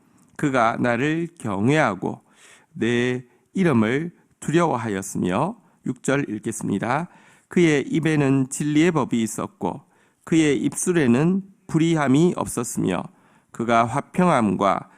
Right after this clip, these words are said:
정직함으로 나와 동행하며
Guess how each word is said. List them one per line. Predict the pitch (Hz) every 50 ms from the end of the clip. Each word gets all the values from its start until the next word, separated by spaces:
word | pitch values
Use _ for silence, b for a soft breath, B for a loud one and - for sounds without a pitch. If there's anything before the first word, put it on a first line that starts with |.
| B B
정직함으로 | - - 120 120 127 123 120 160 170 - 170 147 127 113 101 98 95 98 127 - - -
나와 | - 101 104 104 104 110
동행하며 | 120 - 117 107 110 117 120 120 113 107 101 95 95 101 117 143 165 190